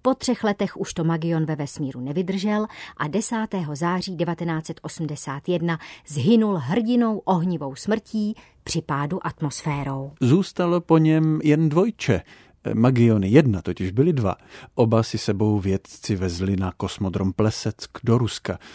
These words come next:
Speaker 2: Zálohu pro případ, že by sonda připravená ke startu trpěla nějakým nevyléčitelným neduhem, kvůli kterému by byla mise odložena.
Speaker 1: Dvojče Magionu jedna existuje dodnes, jen už není v provozu schopném stavu.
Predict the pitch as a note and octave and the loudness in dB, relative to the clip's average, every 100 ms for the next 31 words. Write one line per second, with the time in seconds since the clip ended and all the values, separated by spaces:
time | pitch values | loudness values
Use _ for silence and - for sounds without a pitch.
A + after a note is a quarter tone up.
0 | - - A2 G#2 A#2+ D3+ E3+ E3 F#3 D3 | -8 -2 2 4 4 6 4 2 0 0
1 | D3+ - F3 E3+ F3+ C#3 A#2 C3+ - A2 | 0 0 -6 -2 0 2 0 0 0 0
2 | A2+ - - - G#2 G#2 G#2+ A2 G#2+ - | 0 -2 -4 -2 0 2 2 0 -4 -2
3 | G#2+ - A#2 A2+ - G#2 G#2 G#2 F2+ F2+ | -2 -2 -2 -2 0 2 2 2 0 -2
4 | F#2 F#2 F2 G2+ A2 G2+ F#2+ G2+ F#2+ F#2 | -2 -2 0 2 4 2 0 -4 -2 -2
5 | F#2+ F2+ G2+ A2+ F#2+ F#2+ F#2+ - G#2+ G#2+ | -2 -2 0 0 0 -2 -2 0 0 0
6 | - G#2 G2+ G2+ F#2+ G2 F#2 G2 F#2+ F#2+ | 0 0 2 0 0 -2 0 0 0 0
7 | G2 - - A#2+ A2 F#2 E2+ E2 D#2 _ | -2 -2 0 2 4 2 -2 -6 -10 _
8 | - G3+ B3 D4 A#3+ G#3 F#3+ G3+ G3 F#3+ | -8 0 2 2 0 0 0 0 0 -2
9 | F3+ F#3 G3+ G#3+ - F#3 F3+ E3+ - E3+ | -2 0 0 -2 -6 -6 -6 -8 -6 -4
10 | D#3+ E3+ E3+ D3+ - - _ - A3 C4+ | -2 -2 -2 -2 -4 -8 _ -2 2 0
11 | B3+ C#4+ C4 A3 G3 G3+ G#3+ - E3 D#3+ | -2 -6 -4 -4 -2 -2 -4 -6 -6 -4
12 | E3+ G3+ - - D#3+ F3 D3+ - D3+ C#3+ | -6 -8 -10 -8 -6 -4 -4 -6 -8 -10